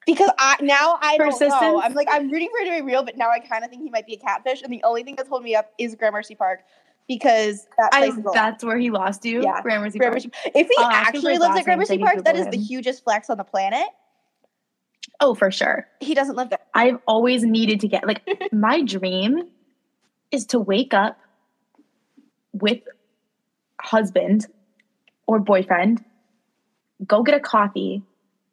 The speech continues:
Speaker 2: walk our asses to Gramercy Park, sit there, and I can read.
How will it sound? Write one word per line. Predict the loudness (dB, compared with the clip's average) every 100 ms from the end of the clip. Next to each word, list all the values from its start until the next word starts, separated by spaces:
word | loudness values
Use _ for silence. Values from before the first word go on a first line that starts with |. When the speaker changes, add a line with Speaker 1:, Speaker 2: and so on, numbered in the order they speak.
| -2
Speaker 2:
walk | 2 2 0
our | -2 -2 -4 -10 _ _
asses | -4 -4 -6 -8
to | -4
Gramercy | -2 -2 -4
Park, | -4 -4 -6 _
sit | -6 -4 0
there, | 0 2
and | -2
I |
can | -2 -6
read. | -6 -10 -12